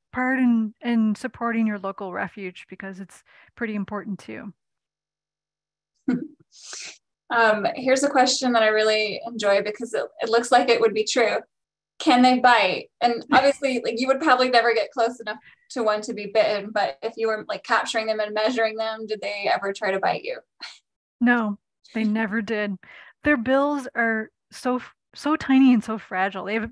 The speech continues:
Speaker 1: big, wide mouths, but it's only the rim of their mouth that actually has, um, has a beak. So it's, it's mostly pouch.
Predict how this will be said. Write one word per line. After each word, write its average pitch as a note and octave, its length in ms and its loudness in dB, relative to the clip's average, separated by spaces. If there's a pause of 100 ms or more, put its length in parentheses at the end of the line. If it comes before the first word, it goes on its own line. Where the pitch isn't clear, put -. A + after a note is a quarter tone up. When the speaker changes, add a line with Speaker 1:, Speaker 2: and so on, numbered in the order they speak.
(140)
Speaker 1:
big, E4+ 180 -2
wide C#4 240 2
mouths, G#3+ 460 0
but G#3 200 -10 (420)
it's C#4 260 -4
only F4 320 0
the D4+ 180 -4
rim A#3 520 -2 (400)
of C#4+ 260 2
their D4 340 -2 (360)
mouth C4 480 2
that A#3+ 200 -2
actually B3 420 -4
has, A3 580 0 (800)
um, G3+ 460 -4 (1200)
has A3 600 -2 (600)
a A3 200 -2
beak. B3+ 280 -8
So - 200 -2
it's, - 280 -6 (120)
it's B3+ 200 -6
mostly B3+ 420 2
pouch. - 720 -6